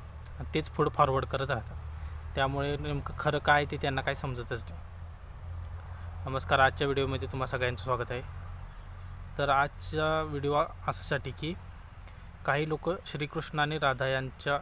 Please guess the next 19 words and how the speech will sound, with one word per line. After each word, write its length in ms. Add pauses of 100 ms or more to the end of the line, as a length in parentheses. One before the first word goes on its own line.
(880)
प्रेमसंबंधाचा, 840 (1040)
अ, 320
म्हणजे 240 (840)
स्वतःशी 400
कनेक्टेड 380
करतात. 340 (760)
म्हणजे 220
आप-, 400 (420)
आपण 280
स्वतः 320
बाहेर 200
अपेअर 240
करतात 300 (1000)
आणि 100
घरी 200
बायकोला 340
काय 120
सांगतात 280 (1300)
की 480